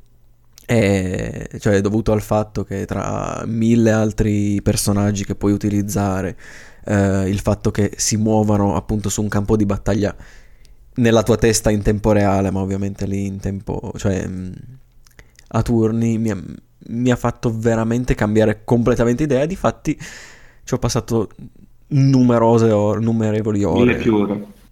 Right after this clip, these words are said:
Speaker 1: Mm, eh?
Speaker 2: Mille più ore.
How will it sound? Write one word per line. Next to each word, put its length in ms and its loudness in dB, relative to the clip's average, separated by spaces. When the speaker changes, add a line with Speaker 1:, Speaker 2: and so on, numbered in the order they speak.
Speaker 1:
Mm, 40 -10
eh? 220 0
Speaker 2:
Mille 320 4
più 220 2
ore. 300 0